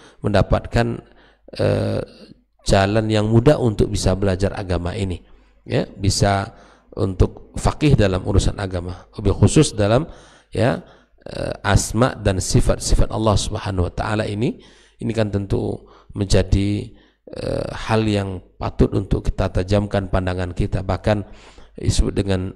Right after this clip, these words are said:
eh, tauhid asma wa sifat, ya, di mana kita mencoba untuk, eh, mengekspresikan, mengesahkan Allah Azza wa Jal di dalam asma dan sifatnya, mengesahkan Allah di dalam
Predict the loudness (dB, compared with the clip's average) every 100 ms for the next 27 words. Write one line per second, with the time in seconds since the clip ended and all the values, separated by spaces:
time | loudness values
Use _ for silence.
0 | -12 -6 -4 0 4 6 4 0 -4 -2
1 | 0 -2 0 -2 -2 -4 2 2 2 -10
2 | -20 _ _ _ -12 -4 0 0 -2 -4
3 | -2 0 0 -4 -18 -20 _ _ _ _
4 | -12 -12 -4 0 6 6 6 4 0 2
5 | 2 0 -20 -20 _ -10 -4 0 0 0
6 | -2 -4 -6 -6 -4 -2 -2 0 0 0
7 | 0 0 0 -2 -10 _ _ _ _ _
8 | -6 -6 -6 -12 -2 0 2 2 2 -2
9 | -4 -6 -2 0 0 -2 4 4 4 2
10 | 0 -2 -14 _ _ _ -12 -10 0 2
11 | 2 0 -2 -10 -10 -4 -4 -2 -2 -2
12 | -6 -6 -4 -4 0 -2 -2 -6 -4 -8
13 | -6 -2 -2 -2 -6 -6 -2 0 2 2
14 | 4 2